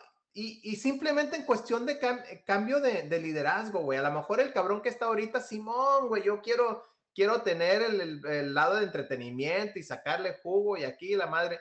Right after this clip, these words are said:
El momento que las acciones empiecen a bajar un poquito, güey, todo eso se va a exprimir, güey. O cambia el liderazgo y decir, "No, ni madres, hasta aquí, aquí venimos a hacer lana". Nada de andar desinvirtiendo nomás por andar invirtiendo.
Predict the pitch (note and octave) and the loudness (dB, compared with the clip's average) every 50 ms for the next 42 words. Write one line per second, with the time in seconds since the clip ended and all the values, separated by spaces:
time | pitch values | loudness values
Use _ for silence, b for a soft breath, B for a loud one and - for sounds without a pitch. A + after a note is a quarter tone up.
0 | - _ _ F3 F#3 F#3+ F#3 F3 F3 F#3+ G3+ G#3+ D#4+ D4 - B3+ F#3 C#3+ - - | -10 _ _ -8 -2 0 0 0 0 -2 -2 -4 -6 -6 -2 -2 -2 0 -2 -6
1 | - - - E3+ F3+ A#3+ A#3+ - E3+ C#3 - D3+ D#3+ D#3 - A3 F#3+ C#3 A#2 A2 | -8 -6 -8 -6 -4 -4 -4 -6 -8 -10 -6 -8 -8 -8 -8 -8 -6 -6 -6 -6
2 | A2 - D3 F3 G3+ G3+ G3 F3+ D#3 _ D3+ D3+ _ - G3 G#3 A#3 F4 F#4+ _ | -4 -4 -4 -2 -4 -6 -8 -12 -14 _ -18 -18 _ -8 -8 -8 -8 -10 -16 _
3 | _ _ _ _ _ _ _ _ _ _ _ _ E3+ F#3 G#3 A#3+ B3 B3 C#4+ C4+ | _ _ _ _ _ _ _ _ _ _ _ _ 0 4 6 4 4 4 2 0
4 | - G3 F#3+ G3 - - G3+ F#3 D#3+ D3 D3+ D#3 C#3 A#2 G#2 G2+ - _ _ _ | 4 6 6 6 4 -2 -6 -6 -4 -2 -2 -2 -2 -4 -6 -8 -10 _ _ _
5 | - D3+ D3 - F3 F#3 G3 A#3+ B3+ A#3 A3 F#3+ D#3+ C#3+ C#3+ D#3 G3+ A#3+ A3+ G#3+ | -4 -4 -2 0 0 2 2 2 2 4 4 4 6 6 6 6 4 4 2 0
6 | G3 - - E3+ C#3 C3+ D3+ F3+ F#3 E3+ D3 B2+ B2+ C3+ C3+ A#2+ A2+ G#2+ - A2 | 0 0 -2 -6 -4 -2 -2 -2 -4 -4 -2 0 0 0 0 -2 -2 -6 -10 -14
7 | G#2 - C3+ C#3 C#3 - D3+ D3 B2+ C3 - - E3+ F3+ A3 A3 A3+ A#3+ B3+ A3+ | -8 -6 -8 -8 -6 -8 -10 -8 -8 -10 -8 -8 -4 -4 -4 -4 -2 -4 -6 -6
8 | - D#3 C3+ - D3+ C#3+ C3+ A2 G2+ G2 G2 F#2+ G2 _ _ _ _ _ _ _ | -6 -6 -4 -2 -2 -2 -2 -4 -4 -6 -8 -12 -16 _ _ _ _ _ _ _
9 | _ _ C#3+ E3+ G#3+ A3+ G3+ E3+ D#3 D#3+ D#3+ E3+ G3+ G3 - E3+ C3+ B2 A#2+ - | _ _ 0 2 2 2 2 0 2 2 2 2 2 0 -2 -2 -4 -4 -4 -2
10 | - C#3 D3 D#3+ D3 B2+ B2 A#2 - - C#3+ B2+ A2+ G#2 G#2 A2 A#2 B2 A#2+ A2 | -4 -4 -2 -2 -4 -2 -4 -4 -4 -6 -8 -6 -6 -6 -6 -8 -8 -8 -10 -12
11 | G#2 _ - G2 G2 G2+ G2 _ | -14 _ -12 -12 -12 -12 -16 _